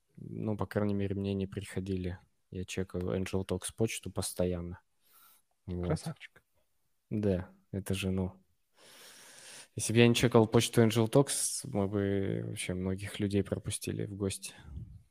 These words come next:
Speaker 2: Согласен. Молодец,
Speaker 1: Да.
Speaker 2: красавчик. Ты моя, э, система уведомлений. М, новый, но-, новый комплимент.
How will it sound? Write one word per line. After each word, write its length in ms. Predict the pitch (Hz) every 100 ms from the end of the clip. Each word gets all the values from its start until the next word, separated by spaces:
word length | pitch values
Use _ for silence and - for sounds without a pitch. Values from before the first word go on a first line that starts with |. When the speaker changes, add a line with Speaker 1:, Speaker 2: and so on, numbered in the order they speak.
| _ -
Speaker 2:
Согласен. 440 | - 120 101 - _ _ _ _ _ _ _ -
Молодец, 380 | 123 117 117 98
Speaker 1:
Да. 20 |
Speaker 2:
красавчик. 500 | 98 120 110 - - _ _ _ _ - - _ _ _ -
Ты 160 | 156 160
моя, 720 | 139 135 131 123 123 113 110
э, 40 | 107
система 360 | 117 - 113
уведомлений. 540 | 107 113 110 104 104 123
М, 240 | 117 156
новый, 280 | 107 113 113
но-, 480 | 120 127 123 123 127
новый 220 | 120 123
комплимент. 520 | 127 117 104 110 117